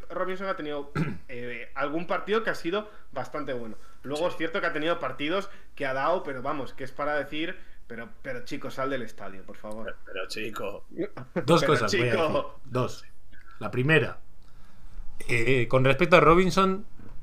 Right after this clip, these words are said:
Speaker 3: poco palo a la gente también. Si queremos ayudar a Robinson, literalmente lo voy a decir, ¿eh? Y lo digo totalmente en serio. Si queremos ayudar a Robinson,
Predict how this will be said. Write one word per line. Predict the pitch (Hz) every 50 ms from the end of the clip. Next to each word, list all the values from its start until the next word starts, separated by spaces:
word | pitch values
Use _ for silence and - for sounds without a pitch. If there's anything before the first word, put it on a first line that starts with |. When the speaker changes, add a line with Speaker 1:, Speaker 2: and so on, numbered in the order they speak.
| - - - -
Speaker 3:
poco | - 165 143 143 135
palo | - 151 143 139 131
a | 120
la | 110 101
gente | - 139 139 135 156 143
también. | 127 107 101 117 135 160 180 - - - - - - - - - - - - - - - - - - - - - - -
Si | - - - - 127 123 123 123 123 120 104
queremos | 135 135 143 151 175 156 143
ayudar | 143 131 127 123 117
a | 113 110
Robinson, | 110 120 135 139 127 135 151 156 156 113
literalmente | 107 98 110 117 123 123 113 101 104
lo | 98
voy | 95 92
a | 85
decir, | - - 87 120
¿eh? | 175
Y | 190
lo | 156 117
digo | 113 131 147 135
totalmente | 120 107 - 101 98 98 90 92
en | 87 -
serio. | - 85 87 - -
Si | - - 101
queremos | 104 107 127 131
ayudar | 139 151 147 147 143 131
a | 131 -
Robinson, | 113 120 131 131 127 127 135 131 135 131 131